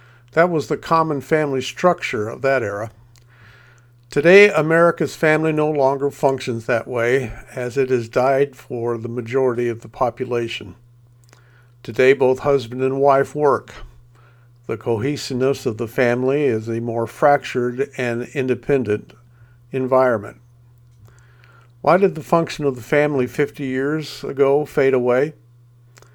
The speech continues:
Because cultures are not static, but dynamic,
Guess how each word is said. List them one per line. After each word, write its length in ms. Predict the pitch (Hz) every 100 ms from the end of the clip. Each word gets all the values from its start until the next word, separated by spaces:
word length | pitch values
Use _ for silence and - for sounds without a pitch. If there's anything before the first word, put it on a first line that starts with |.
| _ _ _
Because 320 | 127 151 143
cultures 480 | - 196 190 156 143
are 80 | 147
not 260 | 151 147
static, 500 | - - 147 117 80 - _ _ -
but 200 | 123 113
dynamic, 680 | 131 120 131 147 120 101 -